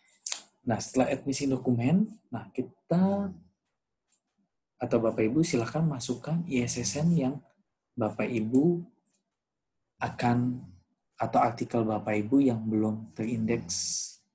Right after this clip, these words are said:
oleh Scopus. Silakan dimasukkan. Kemudian, what was the missing document published?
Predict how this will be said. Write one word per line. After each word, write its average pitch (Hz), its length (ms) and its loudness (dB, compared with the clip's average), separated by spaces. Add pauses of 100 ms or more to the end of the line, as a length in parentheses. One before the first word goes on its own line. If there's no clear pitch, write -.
(1080)
oleh 107 160 -2
Scopus. - 720 -4 (240)
Silakan 139 400 0
dimasukkan. 107 480 0 (880)
Kemudian, 113 880 2
what 131 240 0
was 156 240 -2
the 120 80 4
missing 120 320 2
document 123 400 0
published? - 800 0